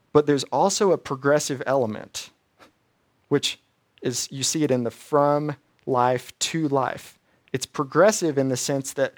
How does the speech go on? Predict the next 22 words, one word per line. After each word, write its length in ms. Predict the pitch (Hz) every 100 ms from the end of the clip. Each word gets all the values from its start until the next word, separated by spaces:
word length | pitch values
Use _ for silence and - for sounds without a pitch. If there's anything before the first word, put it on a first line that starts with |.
| _ _ _
when 160 | 143 156
you 80 | 147
hear 300 | 131 180 220
the 100 | 214
gospel, 640 | 151 151 - - 117 113 - _ _ _ _ _ _ _ _ _ _ _ _ _ _ _ _ _
it 120 | 151 151
either 220 | 170 208
becomes 480 | 180 - 156 135 131
more 240 | 135 165
and 100 | 156
more 160 | 143 147
compelling 520 | - 117 139 151 156
to 100 | 175
you 200 | 165 139
or, 200 | 120 120
or 120 | 139 127
more 280 | 127 135
and 80 | 127
more 320 | 123 123 123 -
repulsive 540 | 131 - 127 117 - -
to 100 | -
you. 240 | - -